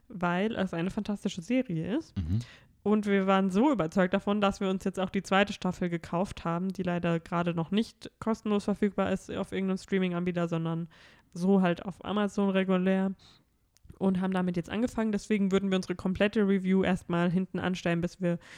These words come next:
Speaker 1: auch mit der zweiten Staffel durch sind, damit wir ein Gesamt-Review geben können. Aber die erste Staffel können wir auf jeden Fall schon mal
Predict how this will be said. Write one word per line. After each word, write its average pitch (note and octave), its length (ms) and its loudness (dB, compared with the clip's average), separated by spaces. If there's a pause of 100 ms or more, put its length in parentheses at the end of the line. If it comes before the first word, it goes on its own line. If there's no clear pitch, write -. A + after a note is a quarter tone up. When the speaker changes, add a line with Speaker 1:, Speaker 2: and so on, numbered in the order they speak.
(140)
Speaker 1:
auch G#3 140 6
mit B3 100 6
der A#3 120 2
zweiten F#3+ 260 0
Staffel F3+ 320 0
durch F3 220 -2
sind, F3 120 -4
damit E3+ 300 -8
wir F3 160 -8
ein F3 260 -8
Gesamt-Review F3 1400 -6
geben E3 220 -2
können. F#3 240 -2
Aber E3+ 220 0
die - 140 -10
erste F#3+ 360 -2
Staffel G3 380 -2
können F3+ 220 -6
wir E3+ 160 -2
auf - 120 -10
jeden F3+ 200 -4
Fall F3 260 -4
schon E3+ 200 -6
mal F3 260 -6